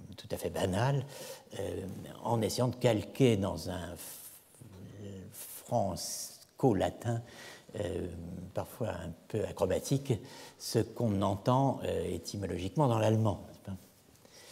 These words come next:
Vorliegen, donc préjacent,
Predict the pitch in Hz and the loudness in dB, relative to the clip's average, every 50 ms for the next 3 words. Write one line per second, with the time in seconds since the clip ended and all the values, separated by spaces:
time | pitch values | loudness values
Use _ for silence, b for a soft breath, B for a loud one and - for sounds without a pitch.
0 | B B B B B B B B _ _ - - - - 135 123 110 104 87 82 | B B B B B B B B _ _ -18 -16 0 8 10 12 12 12 12 8
1 | - - - - - - - - 80 80 87 95 98 95 98 104 101 120 143 151 | 6 0 -4 -8 -14 -16 -14 -12 -8 -4 0 0 0 2 4 4 4 6 4 4
2 | 151 113 101 113 117 - - - - - - _ _ _ _ - - - 120 117 | 2 2 0 -2 -4 -6 -10 -16 -20 -20 -20 _ _ _ _ -12 -2 2 6 6
3 | 123 135 131 - | 6 6 4 0